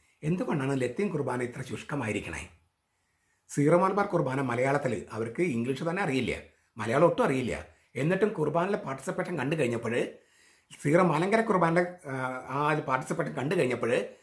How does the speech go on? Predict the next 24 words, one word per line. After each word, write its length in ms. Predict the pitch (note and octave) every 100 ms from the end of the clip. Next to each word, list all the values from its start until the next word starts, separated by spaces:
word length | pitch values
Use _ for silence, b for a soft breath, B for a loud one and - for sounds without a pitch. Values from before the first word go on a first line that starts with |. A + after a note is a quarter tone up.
| B B B
അവർ 160 | D3+ A3
ചോദിക്കുകയാണ്, 440 | E3 E3 F#3 E3
"എന്താണ് 320 | F3+ A3 F3
ലത്തീൻ 220 | D3+ - G3+
കുർബാന 260 | C#3+ C#3+
ഇത്ര 160 | D3+ E3 C#3
ശുഷ്കമായിരിക്കണേ?" 880 | C#3 - G#3+ F#3 F3+ F3+ A#2 F2+ - _ _ _ _ _ _ _ _ _ _ _ _ _ _ _ _ _ _ _ _ _ _ _ _ _ _ _ _ _ C3
അപ്പോ 440 | F3 D#3 D#3 - - _ _ -
ഈ 300 | E3 F3 F#3
ലത്തീൻ 280 | D3+ E3+
കുർബാന 260 | E3+ F3 F#3
പതിനഞ്ച് 380 | F3+ E3 F3 G3+
മിനിറ്റ് 180 | F#3+ F#3+
കൊണ്ട് 180 | G3+
തീരുന്നതുകൊണ്ട് 440 | F#3 F3+ F3+ F3+ G3
ജനങ്ങൾക്ക് 460 | F#3+ F3 F3 F3+
ഇഷ്ടാന്ന് 320 | G3 - F#3+ G3+
വിചാരിക്കണേ? 440 | G#3 G#3 A3 A#3 - _ _ _ _ _ _ _ E3
ഇരുപത് 340 | D#3+ F3+ G#3
മിനിറ്റ് 200 | G3+ G#3
കൊണ്ട് 180 | G#3 G#3
തീരുന്നതുകൊണ്ട് 480 | F#3+ G3 F#3+ F#3+ G3+
ഇഷ്ടാന്ന് 340 | - G3+ G#3+
വിചാരിക്കണേ? 420 | A3 A3+ G#3+ A#3+